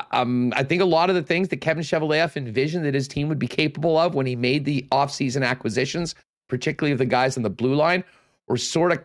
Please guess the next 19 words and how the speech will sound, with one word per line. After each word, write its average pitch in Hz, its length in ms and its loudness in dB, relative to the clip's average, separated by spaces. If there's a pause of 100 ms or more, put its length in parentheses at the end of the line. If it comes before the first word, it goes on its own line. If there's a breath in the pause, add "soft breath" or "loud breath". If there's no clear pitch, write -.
(140)
coming 185 500 2
to 180 180 -2
fruition 165 580 0
right 151 240 0
now. 143 440 0
Um, 120 300 -2
and 123 140 -2
we 135 80 -2
saw 147 220 2
a 143 40 2
great 143 300 2
example 135 460 0
of 117 80 0
that 123 180 2
on 107 140 0
Tuesday 117 420 0
night. 127 380 -2 (420 loud breath)
And, 120 260 0
uh, 123 200 2